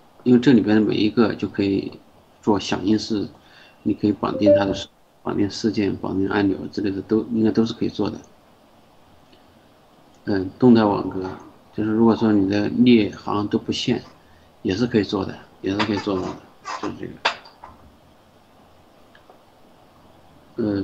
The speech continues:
布局和导航，响应式网格，嗯，这里边，这里边的话，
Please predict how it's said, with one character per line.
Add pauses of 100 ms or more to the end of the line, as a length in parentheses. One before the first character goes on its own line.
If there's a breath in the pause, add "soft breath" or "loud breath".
(140)
布
局
和
导
航，
响
应
式
网
格， (260)
嗯，
这
里
边， (920)
这
里
边
的
话，